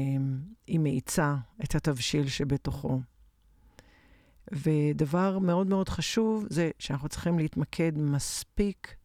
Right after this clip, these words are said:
זמן בכדי שתיווצר אנרגיה, בכדי שתהיה אש, בכדי שנוכל ליצור שינוי.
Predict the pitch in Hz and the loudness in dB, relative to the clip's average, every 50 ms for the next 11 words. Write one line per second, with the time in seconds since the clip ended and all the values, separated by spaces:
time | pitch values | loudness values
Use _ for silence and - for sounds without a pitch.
0 | _ _ - 143 135 143 151 160 156 139 131 127 131 131 127 - _ _ _ _ | _ _ -6 -4 -2 0 0 2 2 2 2 2 0 -2 -6 -12 _ _ _ _
1 | _ _ _ _ - 147 143 147 143 156 151 - - 156 151 143 143 139 139 _ | _ _ _ _ -6 -4 -4 -2 -2 -2 -2 -2 -2 0 0 0 0 -2 -4 _
2 | _ _ _ _ _ _ _ _ _ _ _ _ _ _ _ - - 175 147 151 | _ _ _ _ _ _ _ _ _ _ _ _ _ _ _ -2 0 2 2 0
3 | - - - 180 160 151 156 147 147 156 160 139 139 - 135 131 131 127 _ _ | -2 0 -2 0 0 2 2 0 2 0 0 0 -2 -2 -2 -4 -4 -4 _ _
4 | _ _ _ _ _ - - - - 151 - - 147 - - 156 151 151 131 - | _ _ _ _ _ -14 -8 -4 -4 -2 -2 -2 -6 -4 -2 0 0 0 0 0
5 | 156 143 127 - - - - - _ _ _ _ _ _ _ _ - - 147 143 | 0 0 0 -2 -4 -8 -8 -10 _ _ _ _ _ _ _ _ -8 -4 -2 0
6 | 147 131 - 139 139 143 131 - - 135 139 139 139 139 139 - - - - - | 0 0 0 0 0 0 0 -2 -2 0 0 0 2 0 0 -2 -4 -6 -12 -20
7 | _ _ - - - _ _ - - 156 156 - - - 165 143 139 - - 180 | _ _ -20 -20 -20 _ _ -6 -4 -4 -2 -2 0 0 2 2 2 -2 0 0
8 | 151 143 135 131 127 127 127 135 | 2 2 2 2 2 0 -2 -4